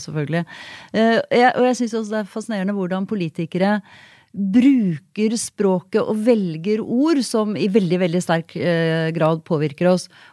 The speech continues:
Og et sånn kroneksempel på det er jo da monstermaster, ikke sant? At det var snakk om denne utbyggingen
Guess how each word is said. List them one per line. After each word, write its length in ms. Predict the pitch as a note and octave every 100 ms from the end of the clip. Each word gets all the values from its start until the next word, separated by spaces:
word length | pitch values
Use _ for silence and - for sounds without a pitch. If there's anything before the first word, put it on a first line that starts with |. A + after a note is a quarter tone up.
| -
Og 80 |
et 140 | F#3 A3+
sånn 160 | A3 F#3
kroneksempel 600 | F#3+ F3 F3+ G3+ F#3 G3
på 80 | A3+
det 80 | B3
er 240 | G#3+ F3 F#3
jo 80 | F#3+
da 140 | F#3
monstermaster, 1500 | F#3 G3+ G3 F3 E3+ D#3+ - - F#3+ G3 G3 - - - D#4+ B3 - -
ikke 140 | G3+
sant? 180 | A3+ A#3+
At 140 | F#3+
det 40 | F#3+
var 100 | G3
snakk 240 | G3 F#3+ -
om 140 | F#3+
denne 460 | F#3 E3+ E3+ F3 D#3+
utbyggingen 560 | D#3+ - D#3 E3+ F3